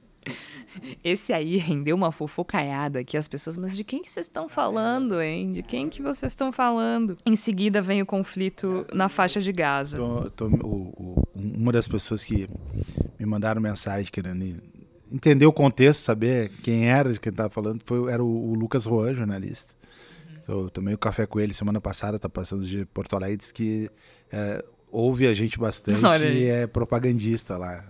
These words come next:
Speaker 2: para Leimar.
Speaker 1: Muito obrigada, Lucas. Faça isso, faça isso. Em outubro, a gente tem a, o início da, da guerra ali, né?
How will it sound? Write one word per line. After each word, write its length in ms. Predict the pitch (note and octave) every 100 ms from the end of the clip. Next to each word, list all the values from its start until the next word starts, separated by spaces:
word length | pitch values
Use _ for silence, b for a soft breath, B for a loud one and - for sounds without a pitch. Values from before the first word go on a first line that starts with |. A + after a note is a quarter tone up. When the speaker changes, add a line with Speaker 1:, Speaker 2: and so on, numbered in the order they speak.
| - - -
Speaker 2:
para 160 | G#2
Leimar. 440 | G#2+ A2 G#2 G2 - - - -
Speaker 1:
Muito 160 | - E3+
obrigada, 420 | D#3+ D3+ C#3+ C#3
Lucas. 400 | C#3 - - -
Faça 320 | D#3 - D#3
isso, 200 | C3+ -
faça 260 | E3 - C#3+
isso. 280 | C3+ - - B B B B -
Em 240 | - G3+
outubro, 460 | A#3 A#3 A3+ A3 A#3
a 40 |
gente 240 | A#3 A#3 -
tem 300 | A3+ G#3 A3
a, 360 | A3 G#3+ G#3+ G3+ G3 G3 _ _ _ _ - -
o 100 | F#3
início 560 | G#3 G3 F3+ - -
da, 360 | D#3+ D#3 D3+ D3+ - _ _ _ -
da 260 | F3 D#3
guerra 560 | D3+ D3 D#3 D3+ E3 D#3
ali, 260 | C#3 C#3 D3
né? 240 | C#3+ C#3